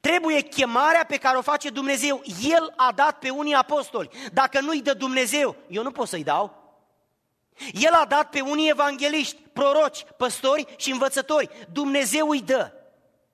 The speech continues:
Dumnezeu face chemarea oamenilor și când le dă chemarea, le dă și resursele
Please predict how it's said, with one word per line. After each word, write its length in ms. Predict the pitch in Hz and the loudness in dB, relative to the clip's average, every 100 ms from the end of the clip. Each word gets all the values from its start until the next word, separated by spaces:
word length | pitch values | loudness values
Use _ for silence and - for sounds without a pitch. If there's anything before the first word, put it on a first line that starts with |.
| _ _ _ - 220 | _ _ _ -20 -12
Dumnezeu 520 | 160 294 294 269 330 | -4 0 2 2 0
face 320 | - 320 302 | 2 0 0
chemarea 520 | 311 311 294 294 285 277 | -4 -2 2 2 4 4
oamenilor 500 | 277 262 240 220 208 | 2 0 -4 -4 -4
și 120 | 226 | -6
când 200 | - 247 | -2 0
le 100 | 233 | 0
dă 120 | 208 | -2
chemarea, 600 | - 330 269 202 190 254 - - - | -2 0 2 4 4 0 -4 -20 -4
le 160 | 196 | -2
dă 140 | 208 247 | 0 -2
și 160 | - | -2
resursele 800 | 233 214 - 320 320 240 196 160 | 0 -2 -2 -2 0 0 0 -2